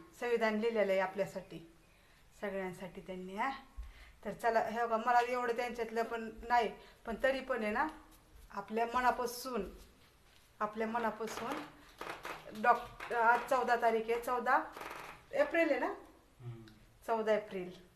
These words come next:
Speaker 1: तर आज आहे चौदा एप्रिल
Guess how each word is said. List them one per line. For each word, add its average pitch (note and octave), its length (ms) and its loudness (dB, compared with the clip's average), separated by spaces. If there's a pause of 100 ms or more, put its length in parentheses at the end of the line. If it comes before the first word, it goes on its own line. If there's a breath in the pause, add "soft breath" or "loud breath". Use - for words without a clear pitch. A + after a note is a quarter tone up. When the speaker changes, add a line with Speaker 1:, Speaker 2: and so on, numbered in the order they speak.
(520 soft breath)
Speaker 1:
तर G#3+ 100 0
आज C4 340 8 (640 loud breath)
आहे A3+ 280 2
चौदा A#3+ 360 2
एप्रिल A3+ 480 0